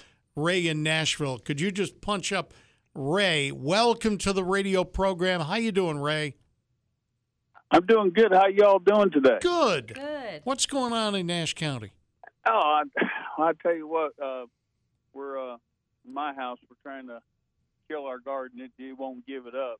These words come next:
Speaker 3: <laughs>
Speaker 2: It keeps on, keeps on pushing it out and everything. So now the boss lady's gonna have me do some labor. I'm getting ready to pull up the house,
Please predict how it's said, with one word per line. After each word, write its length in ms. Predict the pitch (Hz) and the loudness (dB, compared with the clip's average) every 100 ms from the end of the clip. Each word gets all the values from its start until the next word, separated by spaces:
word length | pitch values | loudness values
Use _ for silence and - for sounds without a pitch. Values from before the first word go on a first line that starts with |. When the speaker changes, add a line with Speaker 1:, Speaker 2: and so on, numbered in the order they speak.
| _ - | _ -10
Speaker 3:
<laughs> 0 | |
Speaker 2:
It 440 | - - 220 254 | -8 -8 -12 -12
keeps 220 | 262 - | -12 -10
on, 280 | 131 127 113 - _ - - | -8 -8 -10 -18 _ -20 -8
keeps 280 | 226 202 - | -6 -6 -8
on 220 | - - - | -8 -12 -6
pushing 360 | - 160 - 135 | 4 4 4 -4
it 120 | 127 | -2
out 260 | 139 143 123 | 0 0 -2
and 80 | 123 | -10
everything. 520 | 120 117 131 131 127 127 | -14 -14 -14 -14 -14 -14
So 160 | 120 - _ _ _ 127 | -14 -14 _ _ _ -8
now 100 | 131 | -6
the 60 | |
boss 260 | 120 131 131 127 | -2 -2 -2 -8
lady's 200 | 123 120 | -12 -12
gonna 140 | 120 127 | -18 -14
have 100 | 123 | -14
me 100 | 120 | -14
do 100 | 127 127 | -16 -16
some 140 | 123 120 - | -18 -14 -6
labor. 320 | 135 127 113 | -4 -4 -8
I'm 120 | 113 | -10
getting 140 | 120 | -10
ready 160 | 123 120 | -8 -10
to 60 | - | -14
pull 140 | 131 123 | -18 -18
up 80 | - | -18
the 100 | 120 | -10
house, 300 | 127 131 | -4 -4